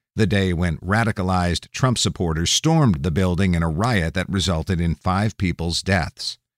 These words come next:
The creator of Faces of the Riot says his goal is to allow anyone to easily sort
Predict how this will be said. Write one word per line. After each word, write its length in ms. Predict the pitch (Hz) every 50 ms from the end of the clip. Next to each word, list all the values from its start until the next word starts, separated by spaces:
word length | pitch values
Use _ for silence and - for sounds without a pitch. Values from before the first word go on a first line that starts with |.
| _ _ _ _ _ _ _
The 120 | - 127 -
creator 560 | - - 156 175 185 196 202 196 180 131 113
of 100 | 98 85
Faces 460 | - - 120 117 101 - 107 95 87
of 100 | 95 80
the 80 | 73 87
Riot 420 | 78 82 80 80 80 80 82 80
says 280 | - - 110 98 90 -
his 200 | 110 98 82 -
goal 440 | - 135 156 175 143 107 110 104 -
is 240 | - 104 110 98 -
to 180 | - 117 104
allow 300 | 98 95 98 95 92 95 - -
anyone 540 | 143 180 202 220 202 147 113 98 92 95 98
to 180 | - 113 104 -
easily 600 | - 110 104 147 175 - 123 104 104 92 82 76
sort 400 | - - - 131 139 135 117